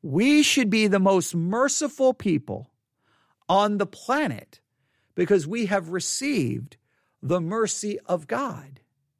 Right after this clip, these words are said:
We should be the most loving people on the planet because we have received the love of God. We should be the most gracious people on the planet because we've received the grace of God.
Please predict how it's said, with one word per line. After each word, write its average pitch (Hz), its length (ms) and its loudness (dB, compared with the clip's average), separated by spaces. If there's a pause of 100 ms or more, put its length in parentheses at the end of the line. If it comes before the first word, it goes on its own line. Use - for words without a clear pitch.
(600)
We 262 180 0
should 240 300 -4
be 240 140 -2
the 220 120 2
most 208 300 0
loving 269 560 2
people 196 340 0
on 170 160 -2
the 151 100 -8
planet 139 520 -6 (240)
because 196 300 2
we 247 180 -2
have 226 160 0
received 240 680 -8 (400)
the 220 140 4
love 226 280 4
of 220 140 2
God. 185 480 0 (360)
We 269 180 -2
should 269 220 -6
be 262 140 -6
the 240 120 0
most 226 360 0
gracious 285 640 0
people 202 380 2
on 180 160 4
the 180 100 2
planet 190 480 0 (220)
because 214 320 2
we've 269 280 -10
received 269 640 -6 (240)
the 226 160 4
grace 240 420 2
of 226 160 0
God. 196 380 2